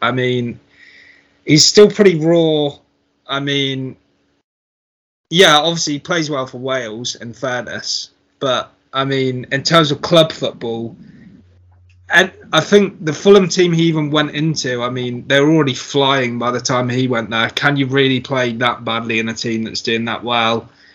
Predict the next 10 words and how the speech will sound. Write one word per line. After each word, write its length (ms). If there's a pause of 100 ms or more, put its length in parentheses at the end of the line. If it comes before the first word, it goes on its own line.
(340)
But 180
also, 440
are 120
you 180
really 220
getting 300
tested 400
defensively? 800 (100)
Probably 320
not. 420